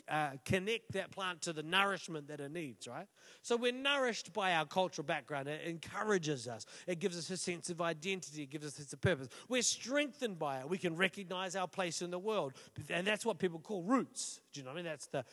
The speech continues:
nature of the roots movement in the States, was that African Americans were connecting with the African identity to try and find nourishment and strength, right?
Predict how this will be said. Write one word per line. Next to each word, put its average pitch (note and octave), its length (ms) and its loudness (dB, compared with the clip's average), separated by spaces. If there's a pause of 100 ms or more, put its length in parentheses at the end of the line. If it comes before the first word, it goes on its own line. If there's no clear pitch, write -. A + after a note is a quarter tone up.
(120)
nature F3+ 380 4
of D#3+ 100 4
the D3+ 120 2
roots F#3 480 2
movement D#3 340 -4
in D#3 120 -6
the C#3 60 -8
States, E3 360 -4
was C3+ 140 -8
that D3 140 -6 (200)
African F3 420 0
Americans E3 400 -2
were C#3 80 0
connecting D#3+ 640 -2
with D3+ 220 0
the C#3 120 -6 (160)
African F#3 540 0
identity C3+ 680 -4 (300)
to D#3 100 -6
try E3+ 240 -2
and E3 80 -4
find D3+ 240 0
nourishment D#3 520 0
and C#3 120 -8
strength, F3 500 -8
right? C3 300 -4